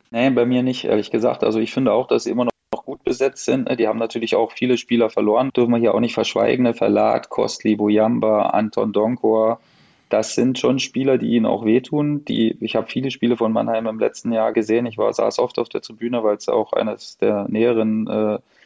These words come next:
Stadien hier von mir zu Hause ist. Und das wird ihnen schon wehtun. Aber haben natürlich mit Berkan Taz einen sehr, sehr guten Spieler geholt aus der dritten Liga. Der hat, äh,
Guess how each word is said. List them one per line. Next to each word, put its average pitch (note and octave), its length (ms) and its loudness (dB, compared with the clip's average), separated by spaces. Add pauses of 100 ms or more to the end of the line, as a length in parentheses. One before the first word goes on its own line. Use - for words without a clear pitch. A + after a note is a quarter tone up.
(220)
Stadien A2+ 400 0
hier A#2 180 2
von A2 160 -2
mir A2 260 0
zu - 140 -4
Hause A#2 420 2
ist. - 240 -2 (440)
Und A#2 540 2 (200)
das A#2+ 180 0
wird D#3 140 2
ihnen E3+ 160 2
schon C#3 200 2
wehtun. G#2+ 640 2
Aber C#3+ 580 2
haben A#2 260 -2
natürlich A#2+ 280 -4
mit A2+ 160 -6
Berkan A2+ 380 0
Taz - 320 -4
einen G#2+ 100 -6
sehr, A#2 280 2
sehr A2+ 140 0
guten A2+ 240 -4
Spieler A#2 320 0
geholt A#2 260 2
aus A#2 180 0
der A#2 100 -2
dritten A#2 300 0
Liga. A#2+ 260 2
Der A2 120 2
hat, - 280 -4
äh, G2+ 320 0